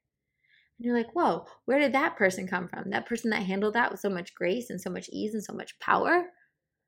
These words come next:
Ah, because it was all of this subtle work that was going on this whole time. It was all of these minor energetic adjustments that you didn't even realize were going on. But if you show up to it, if you have some reverence during this time for your body, for your energy,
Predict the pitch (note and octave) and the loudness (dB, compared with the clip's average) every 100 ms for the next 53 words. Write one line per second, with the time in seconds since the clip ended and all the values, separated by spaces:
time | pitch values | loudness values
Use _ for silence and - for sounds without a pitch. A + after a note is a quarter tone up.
0 | _ _ _ _ - G3+ G#3+ F3+ F#3 F#3+ | _ _ _ _ 0 6 8 8 4 -2
1 | G#3 G#3 G3+ G#3+ A3+ G3 G3+ - G#3 G#3+ | 0 0 2 2 2 2 -2 0 2 4
2 | F#3+ E3+ E3+ - F3 - E3+ E3+ D#3+ E3 | 4 2 -2 -4 -4 0 0 0 -4 -6
3 | F3 - - - - - - - - - | -8 -10 -12 -10 -10 -10 -14 -20 -10 -2
4 | F#3+ G3 A3+ G3+ G#3+ G#3 - - G3 G3 | 4 6 6 8 6 6 -6 -6 4 6
5 | G#3+ G3+ - F#3+ G3 F#3+ F#3 F3+ D#3+ F3+ | 6 4 2 0 0 2 2 0 -2 -2
6 | F#3 - E3+ F3+ F3 F#3 G3+ G3 F3+ F3 | -2 -4 -8 -6 -4 0 2 0 -2 -6
7 | E3+ A3+ B3+ E3+ - F#2 - - - - | -4 0 2 2 -2 -6 -6 -6 -8 -12
8 | - - G#3 - - - - A3 G#3+ G3+ | -12 -12 -16 -18 -20 -6 2 2 2 -6
9 | - D4 E4+ A#3+ - - F3 F3+ G3+ G3+ | -2 0 4 2 2 0 0 0 -2 0
10 | A#3+ A3 G3+ F3+ F3+ F3+ D#3+ - - E3+ | -2 0 0 2 2 2 -6 -8 -4 -4
11 | E3+ E3+ - - D3+ D#3 F3+ E3+ E3+ E3+ | -4 -10 -10 -6 -4 -4 -6 -4 -4 -2
12 | E3 E3+ E3+ - - - D#3+ E3 F3 E3 | 0 0 -2 -4 -6 -4 -4 -4 -2 0
13 | G#3 | -2